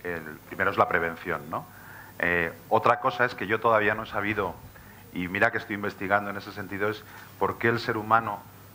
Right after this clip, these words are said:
por qué el ser humano, por qué nosotros somos tan tontos de, de necesitar que la vida nos dé un golpetazo para darnos cuenta de las cosas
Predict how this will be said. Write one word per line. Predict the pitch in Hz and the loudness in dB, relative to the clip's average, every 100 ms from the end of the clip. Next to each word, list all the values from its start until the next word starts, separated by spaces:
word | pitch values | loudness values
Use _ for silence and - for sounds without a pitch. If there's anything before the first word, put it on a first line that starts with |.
| - - | -10 -4
por | 95 | -4
qué | - 120 107 - | 4 4 4 -2
el | 76 | -8
ser | 80 | -10
humano, | 71 69 - - | -10 -10 -10 -6
por | 85 | 0
qué | 127 | 2
nosotros | 127 110 123 120 104 | 2 2 0 0 -2
somos | 110 104 101 | -4 -6 -4
tan | 101 92 | -4 -2
tontos | 95 92 107 - - - - - - - | -6 -4 -6 -6 -12 -16 -14 -14 -14 -2
de, | 85 82 82 - - | 2 2 0 -4 -2
de | 95 | 0
necesitar | 92 92 95 90 101 101 | 0 -2 -6 2 4 4
que | 117 | 4
la | 107 | 4
vida | 98 98 101 | 2 0 -2
nos | 101 - | -4 -8
dé | |
un | 95 95 | -6 -2
golpetazo | 98 98 92 95 - 104 | 0 0 2 2 2 0
para | 92 | 2
darnos | 90 90 92 - | 4 2 -2 -8
cuenta | 92 90 95 | -8 0 0
de | |
las | 87 82 | 0 -4
cosas | 82 78 | -10 -16